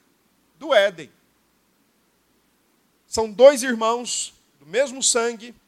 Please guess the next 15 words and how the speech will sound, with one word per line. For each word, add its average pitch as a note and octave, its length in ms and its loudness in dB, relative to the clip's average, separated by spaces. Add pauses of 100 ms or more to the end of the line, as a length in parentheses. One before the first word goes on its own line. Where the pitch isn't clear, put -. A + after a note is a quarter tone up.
da C3 80 -20
mesma B3+ 380 -2
mãe, B3 260 -6
do F3 120 -14
mesmo A#3 340 -2
pai, A#3 280 0
do E3+ 120 -16
mesmo A#3 340 -6
D A#3+ 200 -2
N A3+ 120 -12
A, A3 120 -4
do F#3 120 -12
mesmo B3 300 -6
código A#3 420 -4
genético, G#3+ 580 -8